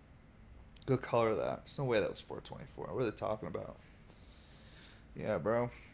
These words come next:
Man, I'm so proud of my guys, though. They've really been, like, learning so much, and I really hope that, like, I can keep providing the space that we built here so that these guys can keep learning, 'cause, like, it's changed so much since we got out of my house. Like,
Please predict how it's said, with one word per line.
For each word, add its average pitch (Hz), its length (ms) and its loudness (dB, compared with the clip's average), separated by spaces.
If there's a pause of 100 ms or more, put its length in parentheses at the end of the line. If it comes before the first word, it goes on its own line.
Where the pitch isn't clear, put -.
(240)
Man, 107 440 -2
I'm 127 120 2
so 135 180 8
proud 123 260 12
of 123 60 8
my 120 120 10
guys, 123 340 12
though. 123 200 12
They've 120 140 12
really 123 160 12
been, 117 220 8
like, 107 240 6 (160)
learning 117 420 10
so 113 260 6
much, 110 460 8
and 107 100 4
I 104 60 4
really 110 260 8
hope 104 440 8
that, 107 180 12
like, 104 380 8
I 104 160 4
can 107 140 2
keep 107 260 2
providing 104 500 6
the 107 80 4
space 101 420 2
that - 80 -2
we 98 120 4
built 107 280 6
here 107 240 6
so 104 200 2
that 101 80 2
these 107 160 2
guys 107 180 6
can 117 100 -4
keep 110 200 0
learning, 104 400 4
'cause, 104 260 2
like, 101 240 6 (1400)
it's 127 140 6
changed 147 260 8
so 113 160 8
much 110 160 8
since 117 240 2
we 120 80 6
got 113 180 12
out 113 100 10
of 110 60 6
my 110 100 4
house. 101 440 4
Like, 104 300 6